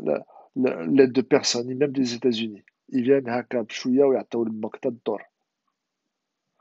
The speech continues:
Tu crois que Israël, elle est installée depuis quarante-huit et haka, ou là ? Tu crois que les pays arabes n'ont pas essayé de la déloger ?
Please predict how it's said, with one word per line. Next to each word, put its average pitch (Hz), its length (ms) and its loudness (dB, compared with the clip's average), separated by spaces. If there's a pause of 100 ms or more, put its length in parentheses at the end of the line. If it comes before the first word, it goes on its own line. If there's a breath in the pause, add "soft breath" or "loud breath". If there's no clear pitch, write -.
(160 soft breath)
Tu - 140 -12
crois 135 160 -4
que 139 200 -4
Israël, 131 420 2
elle 127 140 6
est 127 40 6
installée 127 500 0
depuis 123 280 -6
quarante-huit 127 440 -6
et 131 80 -2
haka, 131 340 -4
ou 135 120 -2
là ? 110 200 -14 (440 soft breath)
Tu - 100 -10
crois 131 160 -4
que - 140 -8
les 127 100 0
pays 135 180 4
arabes 123 260 4
n'ont 123 120 -4
pas 123 160 -4
essayé 123 240 -4
de 123 60 -2
la 120 80 2
déloger ? 160 540 -2